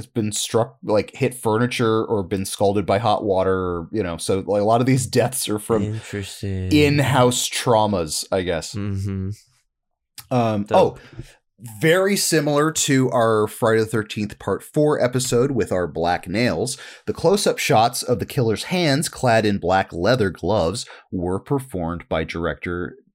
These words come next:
Speaker 1: Argento himself. So every time you see the hands, that's Argento.
Speaker 2: That's cool.
Speaker 1: In one scene, David Hemmings walks past the Blue Bar at night.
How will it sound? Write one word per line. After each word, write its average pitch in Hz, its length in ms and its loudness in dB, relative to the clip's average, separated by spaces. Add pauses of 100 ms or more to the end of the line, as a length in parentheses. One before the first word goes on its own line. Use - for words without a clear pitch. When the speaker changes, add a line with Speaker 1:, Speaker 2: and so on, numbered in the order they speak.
Speaker 1:
Argento 71 640 -6
himself. - 680 0
So 92 320 -2
every 101 200 -2
time 98 220 -2
you 92 80 -6
see - 180 -6
the 78 80 -8
hands, 135 400 0
that's 135 220 -4
Argento. - 320 -12 (340)
Speaker 2:
That's - 220 -10
cool. 95 340 -6 (800)
Speaker 1:
In 127 180 4
one 170 220 2
scene, 156 340 2
David 127 300 2
Hemmings 117 340 -2
walks 104 280 0
past 110 340 0
the 107 80 -4
Blue 120 260 2
Bar 131 260 4
at - 80 -2
night. 98 340 -2